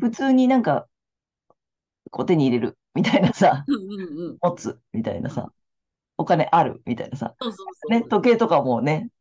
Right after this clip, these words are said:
Speaker 1: そうそう。
Speaker 2: たくさん買ってみたりとかさ。
Speaker 1: そうそうそう。で、買っちゃったってね。
Speaker 2: うん。
Speaker 1: で、
Speaker 2: うんうん。
Speaker 1: あの、うん、か-、ご開帳ですみたいな感じで友達やってたりね。
Speaker 2: そうなんだよね。
Speaker 1: 本当に楽しんでるなっていう。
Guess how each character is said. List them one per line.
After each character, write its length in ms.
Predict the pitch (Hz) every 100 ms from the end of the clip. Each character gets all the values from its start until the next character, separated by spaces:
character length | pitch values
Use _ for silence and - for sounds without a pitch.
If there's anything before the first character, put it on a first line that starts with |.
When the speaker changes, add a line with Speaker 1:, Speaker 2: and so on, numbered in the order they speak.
| -
Speaker 1:
そ 60 |
う 20 | 269
そ 40 |
う。 40 |
Speaker 2:
た 100 | 160
く 80 | 143
さ 140 | 147 139
ん 60 | -
買 180 | 147
っ 60 | 143
て 100 | 139
み 140 | 139
た 100 | -
り 100 | -
と 120 | - -
か 140 | 117
さ。 180 | - 113
Speaker 1:
そ 120 | 427
う 80 | 330
そ 140 | 294
う 40 | 269
そ 180 | 247 220
う。 40 |
で、 80 | 226
買 160 | 285 -
っ 40 |
ち 80 | -
ゃ 20 |
っ 40 | 440 -
た 280 | 392 370 330
っ 60 |
て 120 | 196
ね。 240 | 196 247 - 190
Speaker 2:
う 100 | 226
ん。 20 |
Speaker 1:
で、 0 |
Speaker 2:
う 20 |
ん 20 |
う 40 | 185
ん。 40 |
Speaker 1:
あ 80 | 170
の、 80 | 156
う 20 |
ん、 40 | - - - -
か-、 180 | - 220
ご 100 | 220
開 220 | 285 311
帳 180 | 339 311
で 160 | 320 330
す 120 | 202
み 100 | 196
た 100 | 277
い 60 |
な 80 | 277
感 200 | 285 285
じ 140 | 277 254
で 140 | 277
友 140 | 285
達 260 | 277 285 -
や 60 | -
っ 40 | -
て 120 | 262
た 120 | 220
り 140 | 170 160
ね。 260 | 208 - _ - 311 - 311 _ _ _ _ _ _ _ -
Speaker 2:
そ 220 | 349 311
う 40 |
な 160 | 156 139
ん 20 |
だ 120 | 120
よ 40 | 113
ね。 60 |
Speaker 1:
本 0 |
当 60 | 233
に 60 |
楽 80 | -
し 140 | 294 294
ん 40 |
で 100 | 226
る 120 | 185
な 200 | 180 175
っ 120 | 180
て 120 | - 143
い 160 | 135
う。 100 | 113